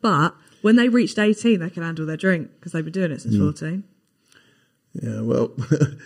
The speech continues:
Speaker 2: I mean,
Speaker 1: Maybe
Speaker 2: they're
Speaker 1: not
Speaker 2: not
Speaker 1: every weekend.
Speaker 2: uh, yeah, I mean, I don't encourage them to drink at, at, at an early age, but, but yeah, I mean, they don't actually,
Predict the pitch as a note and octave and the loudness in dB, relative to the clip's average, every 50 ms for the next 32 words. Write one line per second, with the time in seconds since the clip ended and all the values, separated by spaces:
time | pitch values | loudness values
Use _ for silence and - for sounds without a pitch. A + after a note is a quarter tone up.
0 | - - _ - - C#3 D#3 B2 - - - - - F#3+ F#3 F#3 F3+ - E3+ F3 | -20 -20 _ -4 2 2 2 2 2 -4 -8 -2 0 2 4 4 4 2 0 0
1 | E3+ C#3 C#3+ D3+ D3 D#3 C#3 D#3+ F#3 - _ _ _ _ _ _ _ _ _ - | 0 0 0 -2 -4 -6 -10 -10 -10 -12 _ _ _ _ _ _ _ _ _ -18
2 | - - - F#2+ G2 C3+ A#2+ B2 G#2+ G#2 A2+ B2+ - - - B2 B2+ A#2 B2+ C#3 | -12 -8 -6 -4 -2 0 2 2 0 0 -6 -8 -6 -2 0 0 0 0 0 0
3 | C#3 A#2+ A2+ - - - B2+ A#2 G#2+ G#2 A2 G2 G2+ - - A#2 A2+ G#2+ G2+ - | -2 -2 -2 -6 -8 -6 -4 -4 -4 -4 -6 -8 -10 -10 -10 -10 -8 -8 -8 -10
4 | - - - - - - G#2+ G#2 - - - A#2 A2 G2+ G2+ G#2+ G#2+ G#2 G#2+ G#2 | -12 -16 -16 -16 -12 -10 -10 -10 -10 -10 -12 -12 -10 -8 -8 -6 -6 -6 -6 -6
5 | G#2 G#2+ G#2+ A2 G#2+ A2 - - G#2+ - - _ _ _ - - - - - - | -6 -6 -6 -6 -8 -10 -10 -10 -12 -12 -12 _ _ _ -20 -20 -20 -20 -20 -20
6 | _ _ _ _ _ _ _ _ _ _ _ _ _ _ _ _ _ _ - - | _ _ _ _ _ _ _ _ _ _ _ _ _ _ _ _ _ _ -20 -12
7 | - B2+ B2+ A2+ F#2+ A2 G#2+ G#2 G#2+ G#2 G#2+ A2 A2 A2 A2 - - _ _ _ | -6 -2 -2 0 0 0 0 0 -2 -6 -6 -6 -6 -8 -8 -10 -14 _ _ _
8 | _ _ _ _ _ - - C3+ C#3 D3+ C#3+ C3 A2 A2 A2 - - - - G#2 | _ _ _ _ _ -2 0 2 2 4 2 2 2 0 -2 -4 -6 -10 -10 -10
9 | G2+ G#2+ | -10 -12